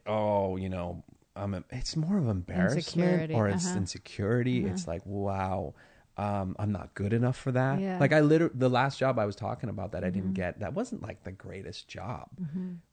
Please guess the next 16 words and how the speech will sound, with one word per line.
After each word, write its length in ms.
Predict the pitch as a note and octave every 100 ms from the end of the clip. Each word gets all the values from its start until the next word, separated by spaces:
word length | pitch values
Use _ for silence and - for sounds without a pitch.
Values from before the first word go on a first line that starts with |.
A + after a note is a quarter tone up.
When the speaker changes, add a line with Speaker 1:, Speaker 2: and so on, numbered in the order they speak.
| _
Speaker 1:
but 240 | C3+ B2 -
it 140 | B2 G#2+
was 260 | G2+ G#2
another 300 | A2+ G2 G2
opportunity 560 | F2 G#2 - A2 G2+ F2+
to 80 | F2+
get 260 | G2 F2+
that 220 | - D#2+ -
goal 240 | F2+ G2+
accomplished. 640 | A#2 C#3 C#3+ D3+ D#3 D3+
Speaker 2:
Mm-hmm. 180 | F#3 F3+ E3 - _ -
Speaker 1:
And 120 | G#2+
my 120 | A2+
girlfriend 440 | G#2 B2 D#3 E3 C#3
said, 160 | B2
"Why? 480 | G2+ C3+ G#3+ - -